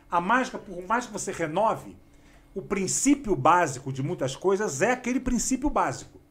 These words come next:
Aí dali você cria uma roupagem diferente. E uma vez que você revela aquele princípio básico,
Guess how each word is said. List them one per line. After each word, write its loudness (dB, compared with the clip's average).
Aí -8
dali -2
você -4
cria -8
uma -6
roupagem -2
diferente. -10
E -8
uma 0
vez 0
que -10
você -4
revela -2
aquele -2
princípio -4
básico, 0